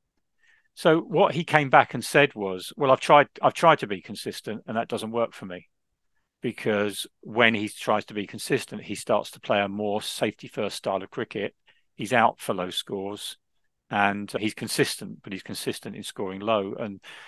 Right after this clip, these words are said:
what he's really saying here is the England management team are encouraging him to go out and play his shots, knowing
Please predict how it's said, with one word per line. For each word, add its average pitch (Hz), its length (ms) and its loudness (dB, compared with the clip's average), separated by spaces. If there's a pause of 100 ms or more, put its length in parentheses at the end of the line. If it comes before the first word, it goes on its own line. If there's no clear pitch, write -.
(220)
what 147 120 4
he's 120 140 2
really 117 180 6
saying 127 360 6
here 90 260 -6
is 92 100 -14
the 104 160 -6
England 98 380 -8 (320)
management 101 500 0
team 101 420 -4
are 101 220 0
encouraging 107 640 -2
him 92 340 -10 (280)
to 110 100 -10
go 107 180 2
out 98 160 2
and 101 100 -16
play 95 220 -6
his 92 80 -8
shots, - 500 -4
knowing 110 540 0